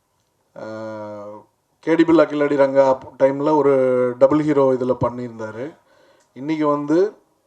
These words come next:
அஹ், சோலோவா எவ்வளோ பெரிய படத்தை கூட தன் ஷோல்டர்ல எடுத்துட்டு போகக்கூடிய ஒரு ஹீரோவா மாறியிருக்காரு.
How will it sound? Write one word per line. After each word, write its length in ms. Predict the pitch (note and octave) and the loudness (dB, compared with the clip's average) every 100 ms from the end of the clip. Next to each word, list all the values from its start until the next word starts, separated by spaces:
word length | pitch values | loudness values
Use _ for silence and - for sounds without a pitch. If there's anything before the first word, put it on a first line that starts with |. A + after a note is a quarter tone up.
| _ | _
அஹ், 1200 | B2+ A#2+ A#2+ A#2 A#2 A2+ A2+ A2 A2 G#2+ G#2+ G#2+ G#2+ _ _ _ _ _ _ _ - | -6 -4 -2 -4 -4 -6 -6 -6 -6 -8 -10 -12 -16 _ _ _ _ _ _ _ -18
சோலோவா 840 | - F3+ G3+ G#3+ G3 E3+ F3+ - - _ _ | 2 4 6 6 6 6 4 2 -6 _ _
எவ்வளோ 360 | C3 D3 F#3 G3 | 0 4 4 4
பெரிய 360 | F3+ E3+ E3 | 4 4 4
படத்தை 320 | D3+ D3 - | 4 2 2
கூட 180 | D3 E3 F3+ E3 D3+ C#3+ C#3 C#3 | 2 6 6 6 6 6 4 2
தன் 140 | C#3 | -2
ஷோல்டர்ல 400 | C3 D3 D#3 D3+ | 2 2 2 2
எடுத்துட்டு 360 | D3 C3+ - D3 | 0 0 -2 0
போகக்கூடிய 640 | C#3 C3 C3 B2 B2 D3 - _ _ _ _ _ _ - | 0 0 -2 0 0 0 -4 _ _ _ _ _ _ -2
ஒரு 380 | C3 C3 B2+ A2+ | 0 2 0 0
ஹீரோவா 360 | C#3 C#3 C#3 C3+ | 2 6 6 4
மாறியிருக்காரு. 680 | A#2+ A#2+ A2+ G#2+ A2 A#2 | 0 -2 -6 -10 -8 -8